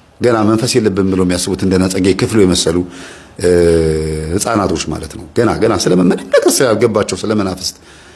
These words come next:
መጽሐፈ መነኮሳትን እንኳን አንብበው የማያውቁ፣ መቃብያን ሦስትን አንብበው የማያውቁ፣ መጽሐፈ ሄኖክን አንብበው የማያውቁ፣ የመናፍስትን ሴራ ገድላትና ድርሳናት እንኳን አንብበው የማያውቁ ሰዎች ህፃናቶች ማለት ነው። የምናወራው ነገር በጣም ተራ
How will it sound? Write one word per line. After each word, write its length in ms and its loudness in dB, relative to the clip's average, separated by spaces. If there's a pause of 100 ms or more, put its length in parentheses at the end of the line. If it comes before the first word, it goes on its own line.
(400)
መጽሐፈ 320 0
መነኮሳትን 500 2
እንኳን 220 0
አንብበው 300 4
የማያውቁ፣ 380 0 (1500)
መቃብያን 460 2
ሦስትን 280 0
አንብበው 300 2
የማያውቁ፣ 320 0
መጽሐፈ 220 -2
ሄኖክን 280 0
አንብበው 280 2
የማያውቁ፣ 340 0 (440)
የመናፍስትን 480 2
ሴራ 220 0
ገድላትና 500 2
ድርሳናት 380 -2
እንኳን 240 -2
አንብበው 300 4
የማያውቁ 380 2 (580)
ሰዎች 380 2
ህፃናቶች 480 0
ማለት 280 0
ነው። 120 2 (340)
የምናወራው 500 2
ነገር 220 2 (680)
በጣም 260 0 (320)
ተራ 220 -2